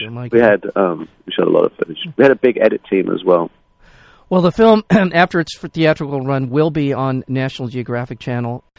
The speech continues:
Speaker 1: Congratulations to you and continued success in your partnership with Sebastian and all of your work. It's, uh, pretty remarkable stuff that you've been able to, uh, produce and be a part of. So thank you so much for,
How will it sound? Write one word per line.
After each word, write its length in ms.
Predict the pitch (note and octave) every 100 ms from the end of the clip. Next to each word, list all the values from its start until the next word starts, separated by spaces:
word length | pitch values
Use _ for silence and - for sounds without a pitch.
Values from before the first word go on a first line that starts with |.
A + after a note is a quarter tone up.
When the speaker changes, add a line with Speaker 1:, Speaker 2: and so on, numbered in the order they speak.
| - -
Speaker 1:
Congratulations 880 | D3+ D#3+ D#3+ D3+ C3 C#3+ - B2+ -
to 140 | D3
you 360 | B2 B2+ C#3+ D3+
and 260 | A#2 A#2
continued 480 | - A#2 - A#3+ D#3
success 480 | - A2+ A#2+ A2+ -
in 180 | A#2 A#2 - _ _
your 100 | C#3
partnership 580 | - C3 B2 B2 C3 -
with 120 | B2
Sebastian 600 | A#2+ A#2+ A#2 - B2 A2+
and 140 | A2
all 220 | A2 C3 C#3
of 100 | A#2
your 100 | G#2
work. 300 | G#2 A2 A#2
It's, 240 | - -
uh, 280 | A#2 A2+ B2 - _ _ _
pretty 160 | - C3
remarkable 720 | B2+ B2+ B2+ - A2 G#2+ A2 _
stuff 340 | - C#3 B2 -
that 120 | -
you've 160 | B2+ A#2+
been 120 | A#2+
able 300 | A#2+ A2 G#2+
to, 440 | - B2+ A2 A2
uh, 80 | A2
produce 460 | - B2 D#3+ F#3+ -
and 100 | A2+
be 80 |
a 60 | G#2+
part 260 | - C3 C3+
of. 120 | B2 _ _ _ _
So 160 | -
thank 300 | - F3 E3+
you 60 | C3
so 160 | - C3+
much 220 | B2 -
for, 140 | A#2